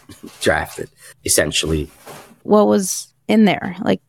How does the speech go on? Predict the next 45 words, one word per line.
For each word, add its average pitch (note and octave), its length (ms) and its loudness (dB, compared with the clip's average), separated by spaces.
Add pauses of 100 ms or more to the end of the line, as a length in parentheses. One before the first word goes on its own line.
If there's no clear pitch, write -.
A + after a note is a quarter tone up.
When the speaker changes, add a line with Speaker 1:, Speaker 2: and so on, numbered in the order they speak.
Speaker 2:
she - 220 -4
went F#3 200 2
to F#3+ 80 0
camp F#3 460 0
that F3+ 220 2
year G3+ 440 2
and F#3 500 0
she - 140 2
went A#2+ 160 6
Speaker 1:
Yeah, C3+ 160 6
Speaker 2:
to - 40 -6
this F#3 140 0
Speaker 1:
yeah. - 60 0
Speaker 2:
school G3 340 4
and F#3+ 340 0
Speaker 1:
No, C#3 360 4
she, G2 220 0
that's, - 360 -2 (100)
she - 140 0
was F2+ 100 2
always, F2 220 2 (160)
she - 140 -2
was - 80 -12
always F2 160 -4
defiant. G#2+ 560 -2
She - 140 -12
didn't D#2+ 260 -12 (160)
do F#2+ 80 -2
well F2 160 4
in E2 80 2
school. A#2 440 0 (220)
She - 100 -2
wouldn't D#2+ 200 0
listen - 260 0
to G2+ 140 -6
<laughs> - 60 -2
us. - 400 -2 (360)
One B2 240 4
time G#2 560 2
this A2+ 340 0
maybe A#2 380 2
happened. G2+ 380 -2 (220)
I C3 80 -2
guess F#3+ 180 4
also, C3+ 480 4